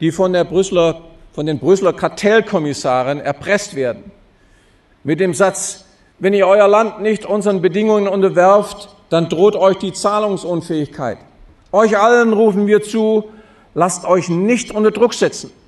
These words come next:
Diejenigen Politiker, die euch jetzt unter Druck setzen, sind die Marionetten des milliardenschweren Pharma-Betrugsgeschäfts mit der Krankheit, das euer Land jahrzehntelang ausgesaugt hat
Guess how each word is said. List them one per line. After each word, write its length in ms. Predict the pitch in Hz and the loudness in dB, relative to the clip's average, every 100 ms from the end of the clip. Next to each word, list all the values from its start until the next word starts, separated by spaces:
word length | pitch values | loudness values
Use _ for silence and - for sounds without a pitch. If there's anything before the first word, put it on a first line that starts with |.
| _ _ _ _ - - _ 185 | _ _ _ _ -20 -20 _ 0
Diejenigen 540 | 226 240 233 233 214 | 4 4 4 2 0
Politiker, 720 | 214 214 214 196 208 202 202 - - - | 2 0 0 0 2 2 2 -6 -20 -8
die 120 | 185 | 2
euch 200 | 185 156 | 2 2
jetzt 300 | 175 226 - | 0 0 0
unter 160 | 202 196 | 0 2
Druck 240 | 196 214 | 2 0
setzen, 520 | - 160 - 135 104 98 - _ | 2 0 0 -10 -12 -14 -20 _
sind 320 | - 226 220 | -2 0 0
die 80 | 208 | 0
Marionetten 920 | 202 190 185 180 180 233 - 233 226 | 2 2 4 2 2 0 0 -2 2
des 180 | 202 196 | 0 0
milliardenschweren 920 | 180 180 190 220 220 190 196 208 190 | 0 2 2 0 -2 -4 0 2 2
Pharma-Betrugsgeschäfts 1300 | - 202 214 220 185 180 208 208 - 190 202 190 - | -2 -2 0 0 2 0 0 -2 -6 -2 -2 -2 -4
mit 120 | 190 185 | -2 -2
der 80 | |
Krankheit, 640 | 185 185 190 180 135 107 - - - | -2 -2 -4 -4 -6 -6 -14 -20 0
das 180 | 185 190 | 0 2
euer 280 | 185 214 208 | 2 4 6
Land 360 | 202 233 240 | 6 4 0
jahrzehntelang 840 | 185 190 185 - 240 247 240 233 220 | 0 0 0 -2 2 4 4 4 4
ausgesaugt 680 | 208 233 - 185 196 170 | 4 2 0 0 2 2
hat 260 | 175 131 - | 0 -2 -4